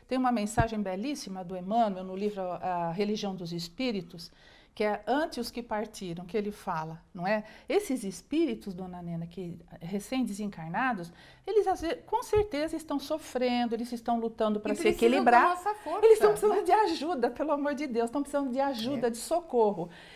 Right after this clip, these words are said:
Speaker 1: E o, o nosso equilíbrio é importante pra eles. Então, co-, como é que nós devemos pensar neles? Vamos pensar com carinho, com aceitação, com conformação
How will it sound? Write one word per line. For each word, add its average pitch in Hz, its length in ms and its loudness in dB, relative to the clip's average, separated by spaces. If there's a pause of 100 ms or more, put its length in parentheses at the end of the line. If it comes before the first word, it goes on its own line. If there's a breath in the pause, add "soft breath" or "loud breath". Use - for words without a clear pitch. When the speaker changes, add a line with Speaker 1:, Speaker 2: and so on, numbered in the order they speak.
(180 loud breath)
Speaker 1:
E 349 140 4
o, - 220 2
o 285 40 0
nosso 339 420 6
equilíbrio 277 580 -2
é - 40 -2
importante 359 520 -4
pra 381 240 -2
eles. 349 400 -2
Então, 349 320 0
co-, - 240 -12
como 440 220 -2
é 415 40 -2
que 392 120 -4
nós 294 200 -2
devemos 247 680 0 (340 loud breath)
pensar 277 460 4
neles? 208 360 4
Vamos 415 180 -6
pensar 311 380 -2
com 269 160 -2
carinho, 269 640 2 (340 loud breath)
com 427 220 -2
aceitação, 339 840 -2
com 285 200 -4
conformação 254 1400 -2